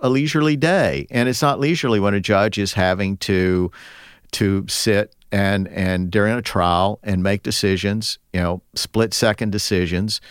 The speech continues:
Objections are made. The judge has to either abstain or overrule those objections. If the judge gets it wrong, he or she's gonna get reversed on appeal if the case goes on appeal,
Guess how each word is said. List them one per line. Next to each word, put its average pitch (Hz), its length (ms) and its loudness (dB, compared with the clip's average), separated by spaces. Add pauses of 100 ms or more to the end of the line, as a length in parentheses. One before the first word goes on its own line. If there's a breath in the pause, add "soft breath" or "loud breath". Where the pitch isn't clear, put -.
(220 loud breath)
Objections 110 640 0
are 107 100 2
made. 98 520 0 (300 loud breath)
The 101 100 0
judge 104 340 2
has 101 280 2
to - 180 -4
either 98 400 2
abstain 104 520 0
or 98 120 2
overrule 95 440 0
those 92 220 0
objections. 95 760 -2 (300 loud breath)
If 90 80 -4
the 98 60 0
judge 104 300 2
gets 107 200 0
it 78 60 -4
wrong, 98 580 2
he 101 200 0
or 101 80 2
she's 98 280 -2
gonna 95 200 -2
get 85 160 -4
reversed 95 560 -2
on 92 160 0
appeal 90 460 -2
if 110 100 -10
the - 80 -18
case - 240 -4
goes 85 240 -4
on 85 100 -4
appeal, 90 460 -2